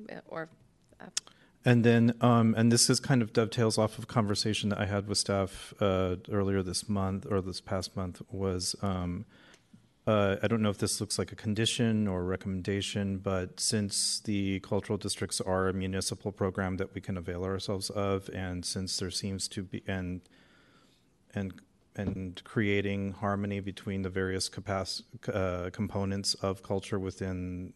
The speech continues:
Speaker 2: their respective districts is part of that mandate, uh, maybe perhaps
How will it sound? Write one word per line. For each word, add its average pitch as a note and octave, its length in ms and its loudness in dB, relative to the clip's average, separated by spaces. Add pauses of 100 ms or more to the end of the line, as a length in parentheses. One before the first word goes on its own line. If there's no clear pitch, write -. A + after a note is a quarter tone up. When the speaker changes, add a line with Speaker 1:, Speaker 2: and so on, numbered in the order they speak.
(120)
Speaker 2:
their F#2+ 240 -2
respective F#2 540 -6
districts - 500 -6
is F2+ 100 -8
part F#2 260 -4
of F2 140 -6
that F2+ 180 -6
mandate, F#2+ 540 -4 (540)
uh, G2 200 4
maybe F#2 380 -2
perhaps F#2+ 880 -2